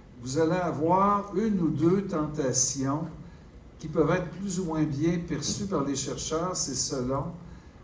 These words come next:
mais il y a une tentation qui peut être la suivante, c'est de vous dire, par rapport à telle question dont nous avons parlé d'abondance,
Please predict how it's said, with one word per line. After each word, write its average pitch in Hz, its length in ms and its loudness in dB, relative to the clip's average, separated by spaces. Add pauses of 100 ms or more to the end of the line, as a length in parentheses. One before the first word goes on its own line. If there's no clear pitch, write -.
mais 143 100 0
il 151 60 0
y 156 80 6
a 156 40 12
une 220 200 4
tentation 170 600 0
qui - 100 -10
peut 156 120 -4
être 170 240 2
la 147 100 0
suivante, 143 800 -2 (460)
c'est - 180 -6
de 147 80 0
vous 151 220 0
dire, 165 520 0 (380)
par 151 160 -2
rapport 185 440 0
à 131 80 -2
telle 208 480 -4
question 151 840 0 (400)
dont 156 280 0 (120)
nous 170 380 0
avons 151 320 -2
parlé 143 460 0
d'abondance, 131 1300 -2